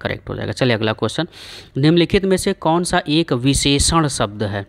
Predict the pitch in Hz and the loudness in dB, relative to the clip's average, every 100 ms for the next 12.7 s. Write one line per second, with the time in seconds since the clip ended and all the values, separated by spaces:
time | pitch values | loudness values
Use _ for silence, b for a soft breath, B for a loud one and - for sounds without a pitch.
0 | - - _ _ _ _ - - - 135 | -14 -20 _ _ _ _ -20 -4 0 2
1 | 117 117 135 123 147 135 139 135 147 120 | 2 2 2 2 0 0 0 0 0 0
2 | 113 120 123 131 147 156 B B B _ | 0 0 0 0 -2 -6 B B B _
3 | 147 151 165 156 180 170 _ _ _ _ | 2 4 4 2 -2 -8 _ _ _ _
4 | _ _ _ _ _ 117 123 127 131 135 | _ _ _ _ _ -2 2 4 2 2
5 | 143 170 175 - - 120 113 117 107 - | 0 -4 -10 -8 -4 -2 -2 -4 -4 -6
6 | 101 - 139 131 151 165 156 160 117 117 | -8 -4 -2 0 2 2 0 0 2 0
7 | 120 131 147 139 104 131 185 B B - | 0 0 2 2 0 -6 -8 B B -4
8 | 131 131 120 117 117 127 131 135 165 120 | 0 0 0 0 0 0 2 2 2 0
9 | - 113 107 160 220 B B - - - | 0 0 2 2 0 B B -16 -6 -2
10 | 104 101 98 107 - - 147 - 190 120 | -2 -4 -8 -8 -6 0 0 0 -2 0
11 | 110 110 117 135 143 135 131 175 156 110 | 0 0 2 2 2 0 2 2 0 0
12 | 107 - 98 - 98 101 101 | 0 0 -2 -4 -8 -4 -6